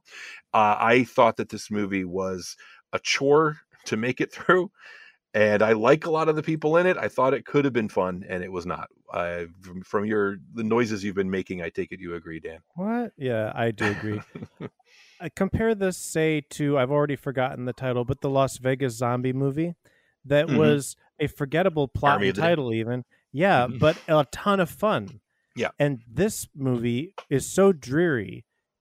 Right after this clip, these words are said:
Speaker 2: it isn't fun at all, not to me.
Speaker 1: Yeah.
Speaker 2: And I chose it among the list of the things that
Speaker 1: <laughs>
Speaker 2: you had watched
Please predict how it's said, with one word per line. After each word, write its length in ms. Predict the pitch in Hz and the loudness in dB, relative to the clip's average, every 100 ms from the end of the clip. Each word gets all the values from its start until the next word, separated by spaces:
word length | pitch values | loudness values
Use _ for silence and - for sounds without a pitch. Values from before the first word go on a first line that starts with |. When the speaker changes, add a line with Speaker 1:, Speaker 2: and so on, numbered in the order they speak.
| - | -2
Speaker 2:
it 80 | 156 | -2
isn't 220 | 170 170 | -2 -6
fun 420 | - 139 131 156 _ | -2 0 0 -2 _
at 140 | 131 120 | -2 0
all, 340 | 101 - 104 | 0 -4 -10
not 240 | 123 127 - | -8 -8 -8
to 80 | 120 | -10
me. 320 | 98 101 104 _ _ - | -10 -10 -16 _ _ 0
Speaker 1:
Yeah. 160 | 107 - | 0 2
Speaker 2:
And 240 | 151 147 - _ | 0 0 -4 _
I 160 | 135 170 | 2 2
chose 460 | - - 202 170 120 | 0 0 2 2 2
it 120 | 120 | -2
among 300 | 120 127 127 | 0 -2 -2
the 100 | 117 | -2
list 340 | 123 139 - | -2 -4 -8
of 100 | 123 | -10
the 80 | 117 | -10
things 400 | - 131 127 110 | -6 -4 -4 -6
that 180 | 107 - | -6 -4
Speaker 1:
<laughs> 140 | 131 123 | -2 -2
Speaker 2:
you 300 | 123 127 117 | 0 -2 -2
had 240 | 120 123 | -4 -2
watched 320 | 127 120 - | 2 0 -2